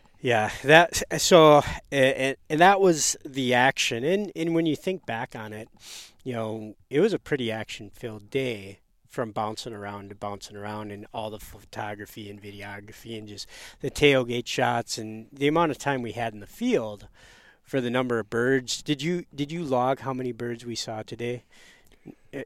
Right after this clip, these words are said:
Speaker 2: mean,
Speaker 1: so
Speaker 2: it
Speaker 1: we're
Speaker 2: was,
Speaker 1: gonna
Speaker 2: it was,
Speaker 1: have to estimate.
Speaker 2: yeah, I mean, it was eleven in the first field alone, so probably another four.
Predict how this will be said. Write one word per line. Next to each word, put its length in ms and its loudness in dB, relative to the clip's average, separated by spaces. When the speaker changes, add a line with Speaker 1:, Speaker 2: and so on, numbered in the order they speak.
Speaker 2:
mean, 60 -6
Speaker 1:
so 220 8
Speaker 2:
it 40 8
Speaker 1:
we're 60 8
Speaker 2:
was, 80 6
Speaker 1:
gonna 120 4
Speaker 2:
it 20 4
was, 120 6
Speaker 1:
have 100 0
to 80 -12
estimate. 500 -4
Speaker 2:
yeah, 180 6
I 40 4
mean, 160 0
it 40 0
was 160 -4
eleven 400 0
in 140 -8
the 60 -12
first 300 -6
field 260 -6
alone, 400 -6
so 320 -2
probably 600 -2
another 540 -4
four. 960 -4